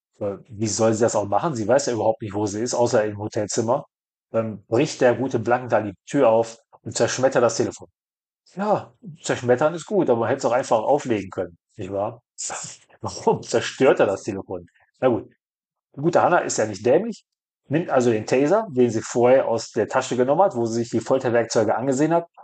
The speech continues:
und jagt eine Ladung Strom in den guten Blankenthal und der ist am Boden und, äh, wie ist das schön, zittert da eine Runde.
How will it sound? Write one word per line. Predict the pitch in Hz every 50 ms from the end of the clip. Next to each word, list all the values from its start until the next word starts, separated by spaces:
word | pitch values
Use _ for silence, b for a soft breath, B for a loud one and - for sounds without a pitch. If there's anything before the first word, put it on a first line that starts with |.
| B B
und | - 143 143 143 139 - - - - _ _ _ _ _
jagt | 139 139 143 139 135 - 135
eine | 127 123 117 131 123
Ladung | 120 120 123 127 120
Strom | - - - - 113 131 131 117
in | 104
den | 101 98 95
guten | 101 101 - 107
Blankenthal | 92 104 104 - 110 104 - 127 127 127 -
und | - 110 104
der | 120 117 117
ist | 117 113 117
am | 107 107
Boden | 104 110 110 107 107 107 101 B B B B B B -
und, | 117 113 117
äh, | 117 113 110
wie | 110
ist | 117 113
das | 117 107 -
schön, | 117 110 104 104 98 - _ _ _ _ _
zittert | _ - 156 - - 110 104
da | 107
eine | 101 95 98
Runde. | 95 98 101 95 90 85